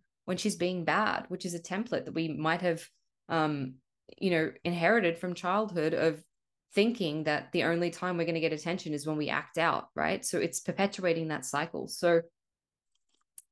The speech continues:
something I've been doing every day is just checking in with her and being like, "Yo, little Beck, how are you doing today? Like, what do you want? What do you, what would you like? What attention can I give you? What would make you feel good today? What do you need from me today?"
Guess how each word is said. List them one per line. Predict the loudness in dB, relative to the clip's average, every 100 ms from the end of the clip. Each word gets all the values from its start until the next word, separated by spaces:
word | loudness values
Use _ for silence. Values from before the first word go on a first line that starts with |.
| _ _ _ _ _ _ -18
something | -2 0 2 0
I've | 2
been | 0
doing | 0 0 -2
every | -4 0
day | 2 4 2
is | 0
just | -4 -6
checking | -6 -4 -2
in | 0
with | 2
her | 0
and | 0
being | -2
like, | -4 0
"Yo, | 0 2
little | 0 -2 -2 2
Beck, | 2 0
how | -2 0
are |
you | 2
doing | 2 2
today? | 0 0 0 -2 -6
Like, | -8 -10 _
what | -2
do |
you | 2
want? | 2 0 -4 -2
What | 0
do |
you, | 2
what | 2 0
would | 0
you | 0
like? | 0 -2 -6
What | 0 0
attention | 2 0 0 0 0
can | 0
I | 2
give | 0 0
you? | -4 -4 -14 -20 _ _
What | 2
would | 4 0
make | 0 -2
you | -2
feel | -2 -2
good | -4 -8
today? | -6 0
What | 2
do | 2
you |
need | 0 -2
from | -4 -8
me | -8
today?" | -10 -8 -8 -8